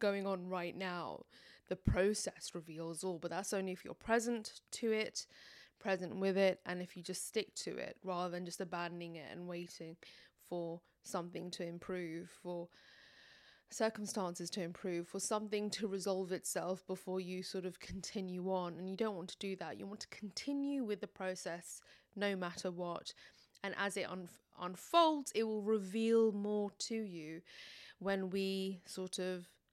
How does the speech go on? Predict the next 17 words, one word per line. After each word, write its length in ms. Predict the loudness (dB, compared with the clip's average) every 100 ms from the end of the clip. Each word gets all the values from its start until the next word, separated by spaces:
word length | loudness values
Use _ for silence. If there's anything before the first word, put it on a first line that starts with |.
| _
panic 560 | 0 2 4 2 0 -6 -18 _ _ _ _ _ _ _
or 160 | -2 -2
stop 560 | 0 0 2 2 0 -4 -6 -10 _ _ _ _ _ _
or 140 | -2 -2
become 340 | -2 -4 -2
impatient, 960 | -2 2 4 4 2 -2 -4 -8 -10 -12 -14 _ _ _ _ _ _
it, 120 | -4 -4 _ _ _ _ _ -20 _ _ _ _ _ _ _ _ _ -18 -8
we, 200 | -4 -2
we 220 | 2 2
lose 340 | 4 2 2
the 80 | -2
flow 400 | -2 0 0 -2 -10 _ _
and 80 | -4
we 120 | -2
lose 440 | 0 2 0 0 -2
the 100 | -4
momentum. 680 | -2 -2 -4 -6 -10 -10